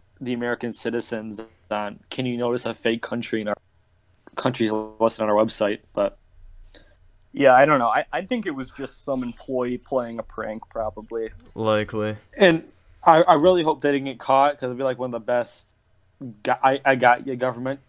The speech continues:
Speaker 1: pranks ever.
Speaker 2: Yeah, I mean,
Speaker 1: Well,
Speaker 2: who
Speaker 1: so I,
Speaker 2: knows?
Speaker 1: I have a story, and it's, um, it's, it's, it's more of a funny one. It's, uh, it's about Winston Churchill's "I finally got you,"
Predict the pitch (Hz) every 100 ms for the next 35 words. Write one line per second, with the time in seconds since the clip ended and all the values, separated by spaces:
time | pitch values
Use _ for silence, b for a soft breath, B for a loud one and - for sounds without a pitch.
0 | _ - 127 135 - - - - 120 131
1 | 135 - b b b _ _ _ _ _
2 | _ _ - - _ _ 127 127 120 120
3 | 120 123 131 127 - - _ _ b b
4 | b b b b _ _ _ _ _ _
5 | - 143 147 143 208 151 123 117 113 -
6 | _ _ _ _ _ _ 143 165 170 -
7 | 160 139 139 135 131 - - 139 127 120
8 | 117 110 110 _ _ 170 160 180 - 180
9 | 156 208 202 165 - 160 156 131 123 123
10 | 120 - 131 127 - 175 165 180 147 175
11 | 151 - 156 147 151 139 123 120 - _
12 | _ _ _ _ _ _ 139 - 170 160
13 | 135 131 135 131 113 101